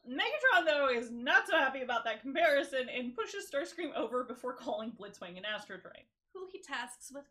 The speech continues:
Speaker 2: contacting Lord Chumley so they can destroy the Autobots. Presumably together.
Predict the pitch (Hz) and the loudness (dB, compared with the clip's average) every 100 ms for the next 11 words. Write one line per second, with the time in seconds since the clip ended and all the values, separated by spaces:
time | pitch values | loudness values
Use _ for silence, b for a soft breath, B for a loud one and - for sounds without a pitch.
0 | - 311 330 320 311 302 302 262 247 247 | -10 -8 -8 -8 -10 -10 -14 -12 -12 -12
1 | 240 - 339 330 285 240 240 b b _ | -12 -14 -12 -10 -8 -10 -12 b b _
2 | 262 240 254 262 247 247 - 247 240 247 | -12 -10 -8 -8 -10 -12 -16 -12 -10 -10
3 | 233 202 202 196 - 180 - - - _ | -12 -10 -12 -12 -14 -16 -16 -18 -20 _
4 | _ 302 381 403 392 392 392 440 392 - | _ -10 -8 -8 -10 -14 -12 -12 -12 -14